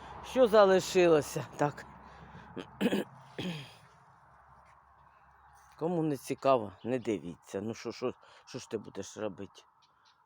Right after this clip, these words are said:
Ну, надо ж його все рівно ще знімати. Те, що, а, он, це графиня, чи та імператриця Фарах. Он яка. Та он, бачите, яка.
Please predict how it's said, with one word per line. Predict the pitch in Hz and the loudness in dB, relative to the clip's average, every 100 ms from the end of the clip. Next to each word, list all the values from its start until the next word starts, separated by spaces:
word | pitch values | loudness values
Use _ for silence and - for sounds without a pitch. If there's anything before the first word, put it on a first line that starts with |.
| _ _ - | _ _ -20
Ну, | 127 _ _ | -20 _ _
надо | 117 123 110 | -10 -10 -10
ж | 104 - | -12 -10
його | 113 110 _ _ _ _ _ _ | -10 -10 _ _ _ _ _ _
все | - 131 | -8 -6
рівно | 123 120 107 98 _ _ _ _ _ | -6 -8 -8 -14 _ _ _ _ _
ще | - 117 - _ _ | -12 -12 -12 _ _
знімати. | - 110 131 123 113 107 104 - - _ _ _ _ _ _ 101 - | -16 -8 -4 -4 -6 -8 -10 -16 -20 _ _ _ _ _ _ -16 -8
Те, | 107 | -8
що, | - 110 _ - | -8 -12 _ -16
а, | - - | -16 -12
он, | 113 104 104 _ _ _ _ _ | -12 -12 -18 _ _ _ _ _
це | - 107 | -14 -12
графиня, | 110 104 98 107 104 110 101 _ _ _ _ _ _ _ | -8 -8 -8 -10 -8 -10 -14 _ _ _ _ _ _ _
чи | - 107 | -20 -18
та | 98 107 | -14 -12
імператриця | 107 104 117 113 - 117 - 107 | -12 -4 -2 -2 -4 -8 -6 -8
Фарах. | - 104 107 147 180 165 - - _ - - - - - | -6 -6 0 2 0 -2 -10 -20 _ -20 -20 -20 -20 -20
Он | 104 104 101 | -18 -16 -16
яка. | 101 - 101 _ _ _ _ _ _ _ | -18 -18 -20 _ _ _ _ _ _ _
Та | 110 104 | -20 -20
он, | 101 101 _ - | -20 -20 _ -20
бачите, | - - _ | -18 -20 _
яка. | 104 _ | -20 _